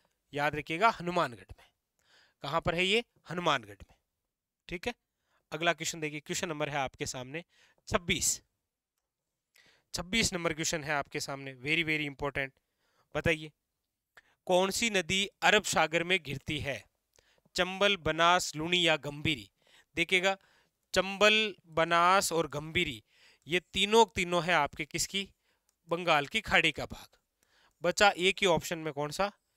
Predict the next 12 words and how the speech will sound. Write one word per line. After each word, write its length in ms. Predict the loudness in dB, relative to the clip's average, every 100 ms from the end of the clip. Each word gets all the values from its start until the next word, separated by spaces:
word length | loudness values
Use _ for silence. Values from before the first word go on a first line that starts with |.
| _ _ _
लूणी 380 | -12 -4 0 0
नदी। 320 | 0 -8 -16 -20 _ _ _ _ _ _ _ _ _ _ _ _ -20 -20 -10
ये 100 | 4
आपके 280 | 6 6 0
किसका 340 | -6 -4 2 2
है? 160 | 0 -6 _ 0
अरब 180 | 4 4
सागर 340 | 2 -6 -8
का 140 | -12 -12
भाग। 280 | -14 -20 _ _ _ _ -6
ठीक 180 | -4
है, 80 | -4